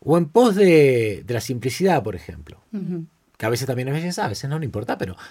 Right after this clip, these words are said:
Speaker 1: digamos, en pos de la simplicidad o en pos de, de, de hacer algo con la abundancia de, de, de opciones o de ideas que,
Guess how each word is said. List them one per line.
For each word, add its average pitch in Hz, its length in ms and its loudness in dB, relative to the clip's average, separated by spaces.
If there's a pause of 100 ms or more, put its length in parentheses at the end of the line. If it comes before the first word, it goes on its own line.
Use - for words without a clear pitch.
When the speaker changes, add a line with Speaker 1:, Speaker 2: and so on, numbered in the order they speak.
Speaker 1:
digamos, 113 240 -6 (120)
en 110 80 -10
pos 160 120 0
de 160 40 0
la 143 80 -2
simplicidad 135 720 0
o 135 60 2
en 117 80 -4
pos 185 240 0
de, 156 320 4 (340)
de, 95 840 -4 (800)
de 123 180 0
hacer 190 340 2
algo 190 380 4
con 123 260 -2
la 127 200 4
abundancia 135 1500 2
de, 98 640 -6
de, 92 240 -12
de 110 100 -6
opciones 147 560 -6
o 107 80 -8
de 98 140 -8
ideas 113 300 -6
que, 85 300 -14